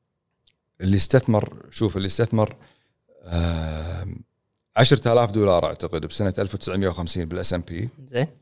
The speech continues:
Speaker 1: أوكي، هذا قبل سبعين سنة. آم، إذا ماني غلطان بنهاية ألفين وخمسة عشر صاروا خمسين مليون، إذا ماني غلطان
Speaker 2: أوف.
Speaker 1: هذا الرقم. إي، ف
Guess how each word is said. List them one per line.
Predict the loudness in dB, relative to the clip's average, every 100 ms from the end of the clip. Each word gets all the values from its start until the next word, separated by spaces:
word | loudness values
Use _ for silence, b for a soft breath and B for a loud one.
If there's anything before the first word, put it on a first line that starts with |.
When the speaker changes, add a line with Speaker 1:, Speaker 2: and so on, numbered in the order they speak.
| _
Speaker 1:
أوكي، | -8 -2 -2
هذا | -4 -4 0
قبل | 2 2
سبعين | 0 -2 -2 -2
سنة. | -2 -4 -6 b b b _ _
آم، | -6 -4 -4 -6 -8 -8 -10 -10 -2
إذا | 2
ماني | 4 6 4
غلطان | 2 0 0 2 0 -2 -10 _ _ _ _ -4
بنهاية | 0 4 4 4 2
ألفين | 0
وخمسة | -2 0 2
عشر | 0 0
صاروا | 0 0
خمسين | 0 -2 -2
مليون، | -2 -4 -6 -4
إذا | -2 2
ماني | 2 2
غلطان | 0 0 -2
Speaker 2:
أوف. |
Speaker 1:
هذا | -2 -6
الرقم. | -8 -10 -6
إي، | -4
ف | 0